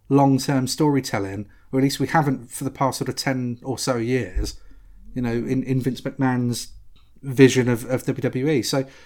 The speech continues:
it is one of those, like, I still think we should trust it and just see what happens. And if, you know, in a year, two years' time, we're saying, "Actually, no, I don't really get it," that's fine. That's fair enough. We've allowed a bit of time. Triple H hasn't been in the position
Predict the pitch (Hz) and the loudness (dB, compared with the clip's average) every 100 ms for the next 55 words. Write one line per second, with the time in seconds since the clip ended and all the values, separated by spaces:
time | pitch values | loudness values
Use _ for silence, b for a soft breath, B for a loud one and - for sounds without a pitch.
0 | B B - - - 185 196 233 - 226 | B B -10 -10 -10 0 2 2 2 0
1 | 233 247 175 147 165 233 220 190 196 208 | 2 0 0 -2 0 0 -2 -4 -6 -8
2 | - 226 - - 98 - - 135 135 147 | -6 -4 -4 -8 -10 -14 -4 -2 0 2
3 | 196 185 175 190 165 113 104 123 196 - | 2 0 -2 -4 -4 -4 0 0 0 -2
4 | - 233 233 240 247 226 233 226 226 226 | -6 -4 -2 -2 -2 -2 -2 -4 -4 -4
5 | 202 190 170 - 147 113 127 135 b b | -2 -2 -2 -2 -2 0 -2 -4 b b
6 | b - 135 170 147 135 131 123 - _ | b -4 0 2 2 2 2 -4 -14 _
7 | _ - 143 - 135 131 123 127 120 120 | _ -4 -4 0 0 2 2 0 -2 -2
8 | 117 120 127 190 - - 214 135 - 185 | -2 -2 0 -2 -6 -2 0 2 0 2
9 | 147 143 131 127 135 143 143 131 123 120 | 2 2 0 2 2 4 4 4 4 2
10 | 117 - 120 104 - B B - 220 220 | 0 -4 -4 -4 -12 B B -4 2 4
11 | 202 180 170 156 170 160 - 160 156 156 | 2 0 -2 2 2 2 0 0 2 0
12 | - 143 139 - _ - - 135 170 - | -2 -4 -4 -4 _ -6 0 2 2 0
13 | 92 110 | -6 -8